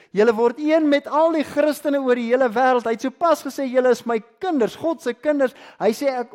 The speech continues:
verenig julle almal." Al dink jy dis net julle paar enkeles hier, julle is deel van die groot eenheid. Christus is jou hoof. Hy sorg vir jou. Volgende rede, hy maak jou deel van God se volk.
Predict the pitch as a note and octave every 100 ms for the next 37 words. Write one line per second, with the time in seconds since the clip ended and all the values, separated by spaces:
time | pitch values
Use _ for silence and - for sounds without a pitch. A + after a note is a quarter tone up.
0 | F#3+ A3 A#3+ C4+ C4+ C4 - F#3+ G#3 G3+
1 | A3 C4+ B3 F3+ D#3 D3 - _ A#3 B3+
2 | D4+ D4 C#4+ C4+ A#3+ B3 B3 A#3+ B3+ A3
3 | A3+ G#3+ G#3+ G#3+ G#3+ G#3+ G3 E3 D#3 D#3
4 | C#3+ - _ D3+ F3 G3 D#3 D#3+ G3+ G3+
5 | G3+ F3+ D#3 - - - C#4+ C#4 - G#3+
6 | F3+ E3 D#3 _ _ - - E4 F4+ D#4
7 | - A3+ G3 F3+ F3 D3+ D#3 D3 - _
8 | B2+ G3+ D#4+ A#3+ - F#3+ D3+ - C#3+ B2+
9 | B2 G#2+ - _ _ _ _ _ _ _
10 | - A3 G#3 E3+ D3 C3 C3 A#2+ B2 A2
11 | G2+ _ _ _ _ _ _ _ _ _
12 | _ - A2 B2 B2 C3+ C3+ C3 A#2 A2
13 | A#2 A#2 - G#2 - A2 - G#2 A2+ -
14 | _